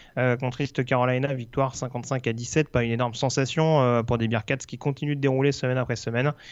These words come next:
Euh, par contre, le targeting, c'est pour S M U, battu sur le terrain de Tulsa, euh, vingt-huit à vingt-quatre. On avait dit que c'était une équipe qui avait donné pas mal de fil à retordre, hein, à Southern Methodist l'année dernière du côté de Dallas.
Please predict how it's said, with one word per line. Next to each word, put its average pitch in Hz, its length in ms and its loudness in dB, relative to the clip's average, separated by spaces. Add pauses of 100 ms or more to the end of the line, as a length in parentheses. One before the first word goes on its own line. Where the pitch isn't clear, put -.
(300)
Euh, 107 80 2
par 123 180 0
contre, 165 140 -2
le 113 80 -2
targeting, 147 500 0
c'est - 120 -10
pour 123 200 0
S 214 200 2
M 190 160 2
U, 180 240 2 (360)
battu 170 500 0
sur - 160 -2
le 135 120 2
terrain 139 280 2
de 139 60 0
Tulsa, 143 640 2
euh, 117 140 2
vingt-huit 135 500 -2
à 117 320 4
vingt-quatre. 143 440 0
On 165 40 -2
avait 143 140 4
dit 190 80 2
que - 80 -6
c'était 170 140 2
une 165 40 6
équipe 165 220 -2
qui 165 60 2
avait 147 100 6
donné 139 180 2
pas 160 120 2
mal 165 120 2
de 151 80 0
fil 156 200 -4
à 147 40 2
retordre, 143 340 0
hein, 123 220 2
à 113 60 0
Southern 131 320 -2
Methodist 131 420 -2
l'année 123 140 -2
dernière 127 240 4
du - 80 -8
côté 123 180 0
de 113 60 -2
Dallas. 117 420 2